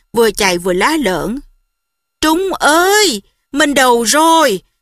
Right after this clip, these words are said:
hai đứa đầu rồi." Tôi giật mình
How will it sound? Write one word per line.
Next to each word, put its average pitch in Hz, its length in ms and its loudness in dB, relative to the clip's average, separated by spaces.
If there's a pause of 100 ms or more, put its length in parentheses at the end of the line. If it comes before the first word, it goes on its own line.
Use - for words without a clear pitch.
hai 339 340 0
đứa 240 360 0
đầu 247 360 0
rồi." 262 720 0 (840)
Tôi 381 140 0
giật 233 240 -2
mình 208 260 -2